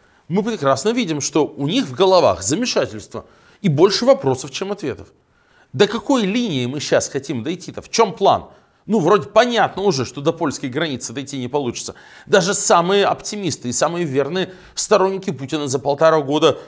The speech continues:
поняли, что это вооруженным силам России не светит. А тогда докуда идти? Тогда на чем останавливаться? Сейчас держать оборону и не уходить с рубежей ради чего?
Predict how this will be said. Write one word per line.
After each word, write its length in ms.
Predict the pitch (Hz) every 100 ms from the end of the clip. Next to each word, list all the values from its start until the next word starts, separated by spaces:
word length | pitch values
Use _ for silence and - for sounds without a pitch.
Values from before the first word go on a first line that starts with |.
| - _ -
поняли, 480 | 220 165 101 78 - -
что 380 | - 214 - -
это 560 | 202 277 285 117 - - _
вооруженным 440 | 135 156 156 190 175
силам 320 | - 185 165
России 380 | 165 - 185 160
не 80 |
светит. 380 | 170 - 98 - _ _ _ _ _
А 100 | 175
тогда 540 | 175 214 202 226 226 - _ _ _ _ -
докуда 500 | 127 220 233 170 123
идти? 300 | 123 - 98 _ _ _ _ -
Тогда 560 | 180 175 208 214 180
на 140 | 120 185
чем 300 | 190 254 190
останавливаться? 760 | 156 151 143 104 65 - - _ _ _ -
Сейчас 480 | - 185 247 202
держать 440 | 147 185 165 202 190
оборону 580 | 156 175 202 202 170 - -
и 100 | 208
не 120 | 202
уходить 400 | 190 - 185 185
с 80 | -
рубежей 500 | 156 156 156 156 120 -
ради 360 | - 160 165 165
чего? 460 | - 190 139 95